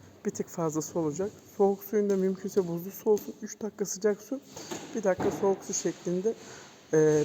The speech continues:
beş tekrar en az yapmanız lazım. Ondan sonra tuzlu suda, hafif sıcak, ılık bir suda düşünün. Tuzlu karıştırın.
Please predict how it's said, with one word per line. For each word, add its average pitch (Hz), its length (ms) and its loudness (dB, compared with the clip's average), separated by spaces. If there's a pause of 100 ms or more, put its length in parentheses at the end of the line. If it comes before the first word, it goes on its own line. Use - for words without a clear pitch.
(100)
beş 202 200 6
tekrar 185 380 0
en 180 80 2
az 175 180 0
yapmanız 160 460 -2
lazım. 151 340 0 (720)
Ondan 196 380 2
sonra 214 380 -2 (240)
tuzlu 208 400 -2
suda, 175 380 -6 (300)
hafif 214 380 -6 (320)
sıcak, 196 460 -2 (100)
ılık 202 300 0
bir 175 60 -16
suda 180 320 -4
düşünün. 170 380 -4 (540)
Tuzlu 202 320 -2
karıştırın. 214 600 2